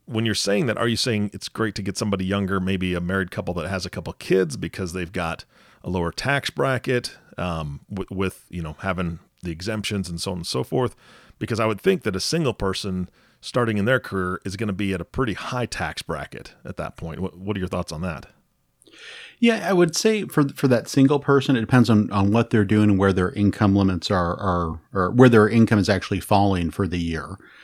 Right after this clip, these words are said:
Speaker 2: Um,
Speaker 1: Mm-hmm.
Speaker 2: I still encourage people, especially in their twenties and thirties, uh, just do the Roth option. You know, the
Speaker 1: Oh, okay.
Speaker 2: tax savings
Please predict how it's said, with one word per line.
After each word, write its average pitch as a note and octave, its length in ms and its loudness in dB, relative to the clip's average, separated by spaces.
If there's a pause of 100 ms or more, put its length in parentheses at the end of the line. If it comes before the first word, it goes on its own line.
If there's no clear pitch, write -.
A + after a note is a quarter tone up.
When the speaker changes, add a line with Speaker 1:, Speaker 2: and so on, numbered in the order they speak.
(400)
Speaker 2:
Um, G#2+ 360 4
Speaker 1:
Mm-hmm. - 120 -2
Speaker 2:
I D3 60 8
still A3 420 2
encourage C3 460 2
people, G#2+ 320 2
especially C3+ 560 0
in B2 240 6
their A2+ 140 10
twenties A2 400 2
and G2 160 2
thirties, G#2 500 0 (320)
uh, B2+ 120 -2 (340)
just - 260 0
do F3 100 4
the A#2+ 120 6
Roth E2 280 0
option. - 440 -4 (560)
You A#2 140 6
know, F#2+ 100 4
the G2 80 2
Speaker 1:
Oh, - 20 4
okay. G#3 80 2
Speaker 2:
tax C3 300 2
savings A#2 500 2